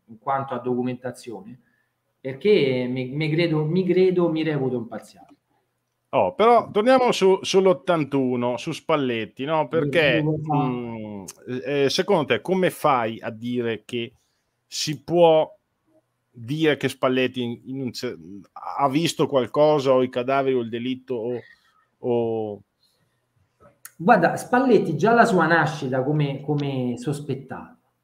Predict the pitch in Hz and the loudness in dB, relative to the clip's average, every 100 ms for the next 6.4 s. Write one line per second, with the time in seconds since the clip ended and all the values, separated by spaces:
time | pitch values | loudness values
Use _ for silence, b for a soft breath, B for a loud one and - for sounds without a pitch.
0 | _ _ _ _ _ _ 196 190 254 254 | _ _ _ _ _ _ 0 6 6 6
1 | 185 - 190 123 - 127 - _ _ _ | -2 0 -2 -2 -8 -16 -20 _ _ _
2 | _ _ _ _ _ _ _ - 170 185 | _ _ _ _ _ _ _ -6 0 4
3 | 247 214 160 240 - 170 - 143 196 196 | 4 4 2 2 2 2 0 4 8 8
4 | - 135 120 120 107 127 165 - 117 170 | 6 0 2 0 2 4 4 4 4 4
5 | - - - 190 90 185 - 190 185 175 | 2 -2 -6 -8 -6 -6 2 4 6 6
6 | 170 165 160 | 6 2 -4